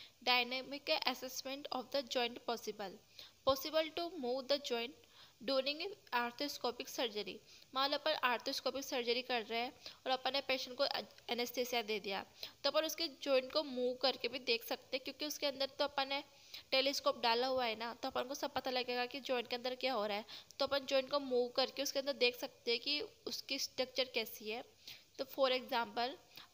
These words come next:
abnormal tracking of the patella may be seen very in-, conventionally arthroscopically। जो अपन, जो पटेला होता है उसकी tracking होती है, अगर वो abnormal है तो अपन उसको अच्छे से देख सकते हैं, visible होती है वो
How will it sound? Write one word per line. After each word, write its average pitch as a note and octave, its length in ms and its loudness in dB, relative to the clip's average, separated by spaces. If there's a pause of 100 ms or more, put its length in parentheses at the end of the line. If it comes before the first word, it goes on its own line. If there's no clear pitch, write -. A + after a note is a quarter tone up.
abnormal C4+ 600 4 (140)
tracking C4 540 4
of B3+ 240 0
the C4+ 80 2
patella G#3+ 440 0 (600)
may B3+ 260 6
be D#4 100 -2
seen D4 380 -2
very B3+ 320 4 (140)
in-, B3 200 -8 (2250)
conventionally C4+ 960 -2 (360)
arthroscopically। A#3 1040 -4 (500)
जो D4+ 80 0
अपन, C#4+ 240 -4
जो D#4 100 -4
पटेला C4+ 440 4
होता C4 180 0
है C4 40 2
उसकी D4 200 -4
tracking C4+ 380 0
होती C4 220 0
है, C4+ 60 4
अगर C4+ 200 0
वो C#4+ 120 -2
abnormal A#3 580 -2
है B3 240 -2 (420)
तो C4 60 -2
अपन C#4+ 180 0
उसको C#4+ 220 0
अच्छे - 340 2
से C#4+ 120 -6
देख A#3 220 2
सकते - 280 -4
हैं, C4 100 -2
visible A#3+ 420 -4
होती A#3 280 -2
है A#3+ 80 0
वो C4+ 200 -2